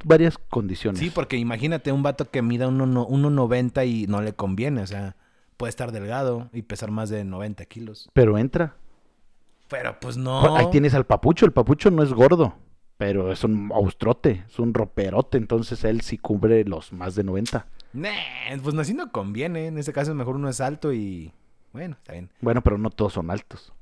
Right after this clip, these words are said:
Speaker 2: Yo no podía entrar de cachirul. <laughs>
Speaker 1: No, porque, por ejemplo, tienes que pesar más de noventa kilos.
Speaker 2: Ya valí.
Speaker 1: Tienes que tener una cintura de noventa y cinco más.
Speaker 2: Ah,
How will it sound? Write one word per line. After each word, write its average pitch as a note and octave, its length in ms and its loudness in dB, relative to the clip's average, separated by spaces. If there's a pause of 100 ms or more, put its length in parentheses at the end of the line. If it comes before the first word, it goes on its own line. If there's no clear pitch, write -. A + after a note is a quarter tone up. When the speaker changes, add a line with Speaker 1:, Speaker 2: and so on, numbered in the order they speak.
(580)
Speaker 2:
Yo G#2+ 120 -8
no G#2+ 120 -10
podía F#2+ 240 -14
entrar G2 200 -14
de A2 80 -12
cachirul. F2+ 380 -18 (160)
<laughs> - 260 -14
Speaker 1:
No, G#2+ 260 2
porque, - 220 2
por G2 120 -2
ejemplo, F#2 320 -2 (160)
tienes D3+ 240 2
que C3+ 100 -2
pesar B2+ 280 2
más B2 240 4
de C3 80 6
noventa G#2+ 360 0
kilos. - 260 -6
Speaker 2:
Ya G#2+ 60 -10
valí. E2 260 -12 (720)
Speaker 1:
Tienes C#3+ 260 2
que C#3+ 100 0
tener C3+ 320 4
una C#3 160 2
cintura A#2+ 540 4
de A2+ 120 0
noventa G2 380 0
y F2+ 60 -2
cinco A2 360 2
más. A#2+ 380 0 (320)
Speaker 2:
Ah, G#2+ 580 -8